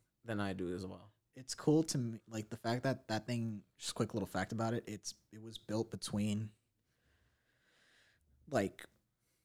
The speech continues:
Speaker 2: it's all basically, like, neutral territory, be-, but not neutral at the same time because certain countries own certain parts of it. So, like, the United States, I know it's between the United States, Russia, and China, and I forgot who else.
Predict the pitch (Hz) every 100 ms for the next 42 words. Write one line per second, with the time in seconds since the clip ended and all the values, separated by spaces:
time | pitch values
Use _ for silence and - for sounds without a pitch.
0 | _ _ _ _ _ _ _ _ _ _
1 | - 156 165 160 151 147 143 131 113 104
2 | 104 - 98 104 101 104 127 123 113 -
3 | 104 - - 107 - _ _ 123 113 101
4 | 104 101 95 87 - 95 98 98 92 -
5 | 104 - - _ _ _ - - 131 120
6 | 139 135 120 - 117 110 120 107 110 98
7 | - 90 90 92 80 - 50 - _ _
8 | _ _ - 123 117 - 117 117 127 120
9 | - 123 123 123 117 123 127 107 - 110
10 | - 117 120 120 123 127 117 123 117 -
11 | 117 117 95 - 107 117 104 101 110 98
12 | 107 87 73 -